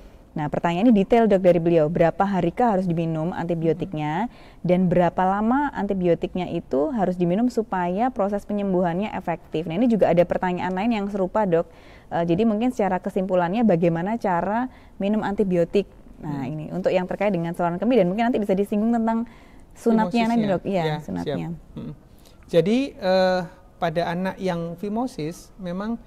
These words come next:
Speaker 2: relatif rentan untuk terkena I S K atau infeksi
Speaker 1: Hmm.
Speaker 2: saluran kemih. Nah, kemudian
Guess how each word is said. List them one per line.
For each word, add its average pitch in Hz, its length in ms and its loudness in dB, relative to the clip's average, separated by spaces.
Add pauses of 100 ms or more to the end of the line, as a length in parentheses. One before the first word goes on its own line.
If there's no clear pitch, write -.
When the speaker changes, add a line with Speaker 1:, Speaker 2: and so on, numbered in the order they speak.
(340)
Speaker 2:
relatif 196 480 -4
rentan 196 480 -6
untuk 202 240 -8
terkena 190 320 -10
I 170 140 -8
S 147 120 -12
K - 120 -14
atau - 400 -14
infeksi 196 260 -4
Speaker 1:
Hmm. 190 60 -4
Speaker 2:
saluran 175 200 -4
kemih. 147 320 -10 (300)
Nah, - 300 -16 (600)
kemudian 185 640 -4